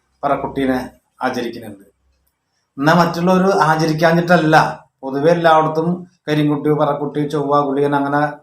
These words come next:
കുടിയിരിപ്പില് അല്ലെങ്കിൽ പഠിച്ച് സേവിച്ച് വന്നേല് അല്ലെങ്കിൽ ഓരോരുത്തർ ഗുരുക്കന്മാരുടെ കയ്യിൽ നിന്ന് കിട്ടുമ്പോ ഇതിങ്ങനെ പരക്കെ എല്ലാവർക്കും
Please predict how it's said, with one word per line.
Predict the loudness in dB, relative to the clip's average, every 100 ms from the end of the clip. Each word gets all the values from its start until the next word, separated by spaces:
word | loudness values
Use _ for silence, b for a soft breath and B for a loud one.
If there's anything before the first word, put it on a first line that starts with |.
| _ _ _
കുടിയിരിപ്പില് | -4 -2 0 0 0 0 0 -4 -6
അല്ലെങ്കിൽ | -6 -2
പഠിച്ച് | -4 -4 -6
സേവിച്ച് | -4 -2 -2 -2 -2
വന്നേല് | 0 0 -2 -4 -8
അല്ലെങ്കിൽ | -8 -2
ഓരോരുത്തർ | -2 -2 -4 -6
ഗുരുക്കന്മാരുടെ | -6 -6 -6 -4 0 2 2 0 -4 b b -10
കയ്യിൽ | -6 -4
നിന്ന് | -4 -4
കിട്ടുമ്പോ | -6 -6 -4
ഇതിങ്ങനെ | -4 -2 -2 -4 -6 -6
പരക്കെ | -4 -4 -2
എല്ലാവർക്കും | 2 2 2 0 -4